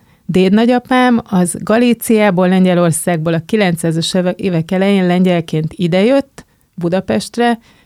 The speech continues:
és itt épített egy, egy új életet magának. Ezt az életet, ö, bátorsággal tudta csak megtenni. Amikor innen mennie kellett, mert itt, <laughs> itt nem volt maradása, akkor elment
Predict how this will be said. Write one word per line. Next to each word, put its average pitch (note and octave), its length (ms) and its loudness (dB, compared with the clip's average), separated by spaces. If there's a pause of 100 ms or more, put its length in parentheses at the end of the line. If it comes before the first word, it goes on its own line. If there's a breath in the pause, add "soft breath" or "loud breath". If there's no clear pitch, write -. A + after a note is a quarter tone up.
(160 soft breath)
és - 120 -8
itt - 260 -8 (300)
épített F#3 580 -2
egy, E3+ 200 -4 (100)
egy F#3 180 -2
új F3+ 140 0
életet D#3+ 560 -2
magának. D#3+ 600 -2 (320 soft breath)
Ezt - 240 -2
az E3+ 120 0
életet, B3+ 680 0
ö, G#3 360 4 (1040)
bátorsággal E3 1000 0
tudta E3 340 -8
csak D#3 240 -2
megtenni. E3 640 0
Amikor G#3 540 0
innen B3+ 260 4
mennie F3 500 2
kellett, E3 580 -2
mert E3+ 280 -2
itt, F3 320 -6 (180)
<laughs> G3 260 0
itt G#3+ 180 0
nem F3+ 200 0
volt F3 220 0
maradása, G3+ 600 0
akkor F#3+ 260 -4
elment F#3+ 520 -2